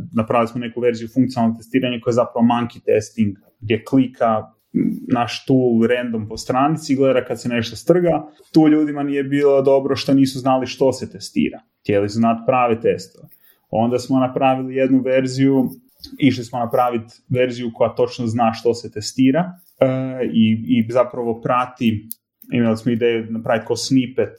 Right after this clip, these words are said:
od, recimo, ko Google Analytics ili neki frontend, recimo Hotjar ili Full Story, znači snippet koji stavi u H T M L i on prati sve što user radi na stranici i od toga bi mi znali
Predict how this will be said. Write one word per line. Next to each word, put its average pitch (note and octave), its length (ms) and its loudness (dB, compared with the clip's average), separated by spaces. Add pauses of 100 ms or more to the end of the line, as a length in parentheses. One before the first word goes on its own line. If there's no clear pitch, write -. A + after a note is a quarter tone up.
(140)
od, A2 140 -2
recimo, A2 420 -2
ko A2+ 120 0
Google G#2+ 320 2
Analytics G#2+ 720 -2 (220)
ili G2+ 280 -2
neki G2+ 420 -4
frontend, G2+ 460 -2 (100)
recimo A2 280 -2
Hotjar G#2+ 640 0 (400)
ili G#2+ 220 0 (120)
Full B2 180 2
Story, G#2+ 420 0
znači G2+ 280 -12
snippet A#2 420 -2
koji G#2+ 160 -8
stavi A2 320 0
u G#2+ 40 -10
H A#2+ 260 -4
T A#2+ 60 2
M A#2+ 160 4
L D#3+ 240 2 (300)
i C3 60 0
on B2 180 0
prati A#2+ 320 -4
sve B2 220 -6
što A#2+ 160 -6 (120)
user A#2 180 2
radi A2+ 240 2
na A2 80 -10
stranici A2 560 -4 (360)
i C#3 180 4
od B2+ 120 0 (120)
toga D#3+ 520 0 (360)
bi C#3 100 2
mi C#3+ 180 0
znali C3 420 -2